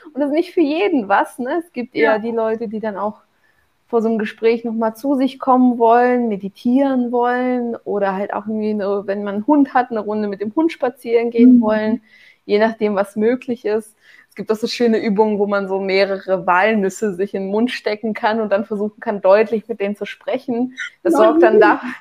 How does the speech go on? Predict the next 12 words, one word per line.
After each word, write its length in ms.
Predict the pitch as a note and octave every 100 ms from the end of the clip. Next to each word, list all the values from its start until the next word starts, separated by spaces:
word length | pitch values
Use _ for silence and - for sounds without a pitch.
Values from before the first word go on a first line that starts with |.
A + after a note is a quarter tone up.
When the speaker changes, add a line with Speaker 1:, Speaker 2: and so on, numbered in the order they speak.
| -
Speaker 2:
<laughs> 720 | - G4 G#4+ A4+ F#4+ G4 -
Speaker 1:
ist 100 | F4
eine 80 | C#4+
Schau-, 280 | E4 C4
Schauspielübung, 960 | B3+ C4 C#4 - F4 D4+ C4+ C4 D#4+ F4 F4
also 280 | G#3+ G3
da 160 | G3 G#3
kommt 240 | G#3+ A3
aus 60 | G3+
Speaker 2:
Ja. 100 | C#4
Speaker 1:
der 20 |
Schauspielerei. 760 | G#3+ A3+ - G#3 G3 F#3+ A3 B3+